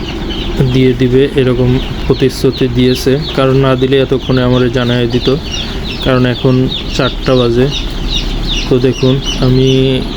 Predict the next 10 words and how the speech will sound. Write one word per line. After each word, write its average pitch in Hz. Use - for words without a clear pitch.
amoxicillin 139
এটা 139
আমি 139
কালকে 135
থেকে 135
দেব। 131
আজকে, 131
আহ, -
ডাব্লিউএস, 135
ডাব্লিউএস 139